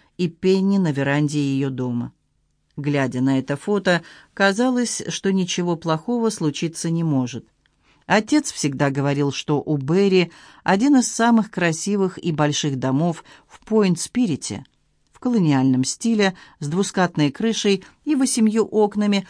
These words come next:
на переднем фасаде. Он сосчитал эти окна одно за другим,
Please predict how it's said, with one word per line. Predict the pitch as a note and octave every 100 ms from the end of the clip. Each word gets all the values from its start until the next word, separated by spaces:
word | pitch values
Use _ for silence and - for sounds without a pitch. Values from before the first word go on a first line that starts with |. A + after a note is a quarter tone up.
| - -
на | F3+
переднем | F3 E3 C#3 C#3+ C#3
фасаде. | E3+ D#3+ - B2 - - _ _ _ _
Он | - F#3 F3+ D#3+ - -
сосчитал | - G3+ - A3 G#3 E3 C#3+ C3+ -
эти | D3 -
окна | D3 - C#3+ - C3+
одно | B2+ B2+ C3
за | C3
другим, | C3 C#3+ E3 A#3 A3